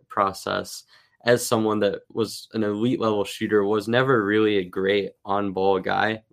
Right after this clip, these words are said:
someone that really could create his own shot all that well. And certainly compared to Banchero, he doesn't have anywhere near as much physical attributes, as much, nearly as much athleticism. Kind of, he doesn't stand out at you if you're just watching a game and seeing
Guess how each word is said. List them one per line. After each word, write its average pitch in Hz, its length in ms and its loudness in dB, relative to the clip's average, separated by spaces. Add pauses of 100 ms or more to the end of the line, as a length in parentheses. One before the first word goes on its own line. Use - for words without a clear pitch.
(120)
someone 104 300 -4
that 95 100 -2
really 98 160 0
could - 120 -16
create 101 220 -4
his 92 80 -4
own 95 140 -4
shot 98 240 -4
all 98 100 -4
that 104 140 0
well. 107 280 -4 (460)
And 113 140 -2
certainly 131 380 4
compared 135 500 2
to 120 300 0
Banchero, 107 460 2
he 101 60 2
doesn't 104 240 0
have 101 160 -6
anywhere 101 240 0
near 104 260 6
as 101 120 2
much 101 320 -6
physical 101 520 0 (440)
attributes, 107 520 0
as 98 100 -8
much, - 480 0 (260)
nearly 110 480 6
as 98 100 -2
much 101 220 -2
athleticism. 104 680 -2
Kind 113 200 -4
of, 107 80 -2
he 110 40 -2
doesn't 120 280 4
stand 104 340 -2
out 101 220 4
at 95 80 0
you 98 180 0
if 95 140 -2
you're 104 80 0
just 98 260 -2
watching 98 460 -2
a 95 60 0
game 98 300 0
and 92 120 -4
seeing 98 440 -2